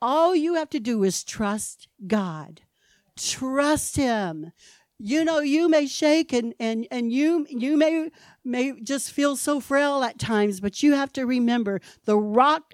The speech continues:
you stand on is unshakable and it is unmovable. That word of God is your foundation. It's not going anywhere.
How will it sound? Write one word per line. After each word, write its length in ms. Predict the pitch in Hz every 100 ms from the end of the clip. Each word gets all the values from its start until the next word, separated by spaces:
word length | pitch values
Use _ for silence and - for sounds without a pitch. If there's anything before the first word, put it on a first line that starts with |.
| -
you 440 | 208 277 320 320
stand 680 | - - - 262 277 311 294 -
on 400 | 277 262 269 277 285
is 380 | 247 214 196 -
unshakable 1000 | 220 240 240 - 202 196 175 190 220 254 _ - -
and 200 | 208 214
it 120 | 208
is 200 | 196 185
unmovable. 840 | 214 262 277 240 226 220 220 240
That 320 | 226 226 247 208
word 340 | 233 254 294
of 140 | 277
God 540 | 233 220 190 190 196 208 _ - -
is 280 | 233 247
your 240 | 262 269 285
foundation. 840 | 285 277 277 233 226 214 240 233 - -
It's 280 | 247 254 -
not 340 | 247 262 285
going 360 | 262 269 277 277
anywhere. 640 | 262 233 208 208 202 214